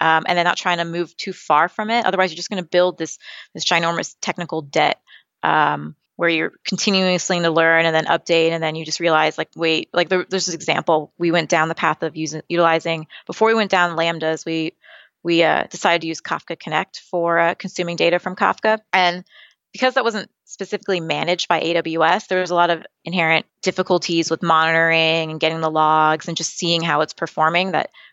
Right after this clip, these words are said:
we realized we can't just pick any technology. We have to really think of the technology that we pick since we're in this public cloud space. So yeah, so I was, there's actually, whenever I talk about infrastructure, um, and ever, ever I make the case, um, for more budget, I often reference this.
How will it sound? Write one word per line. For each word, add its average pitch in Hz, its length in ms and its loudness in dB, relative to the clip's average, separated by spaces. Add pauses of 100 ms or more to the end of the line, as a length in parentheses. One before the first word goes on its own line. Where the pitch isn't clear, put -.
we 175 80 -2
realized 165 260 2
we 180 80 -8
can't 180 240 -2
just - 220 -12
pick - 220 -4 (100)
any 160 260 -8
technology. 185 600 0
We 196 100 4
have 247 100 0
to 220 100 0
really 185 360 2
think 151 380 -2
of 156 120 0
the 185 80 -4
technology 165 560 0
that 170 100 4
we 175 100 0
pick 175 240 0
since - 220 -8
we're 165 220 2 (160)
in 165 160 -2
this 170 220 0
public 175 360 -2
cloud 170 380 0
space. - 480 -6 (500)
So - 120 2
yeah, 190 140 4
so 196 120 0
I 185 80 6
was, 180 180 -2 (160)
there's 190 160 2
actually, 185 280 0
whenever 180 280 2
I 170 60 4
talk 165 240 -4
about 156 240 0
infrastructure, 156 800 -4 (100)
um, 151 240 2
and 160 80 -2
ever, 165 180 4
ever 170 260 2
I 160 100 0 (100)
make 170 300 0
the 170 80 0
case, - 500 -4 (400)
um, 156 340 2
for - 160 -4
more 190 260 2
budget, 160 320 2
I 160 220 4
often 170 280 0
reference 160 480 -4
this. - 400 -6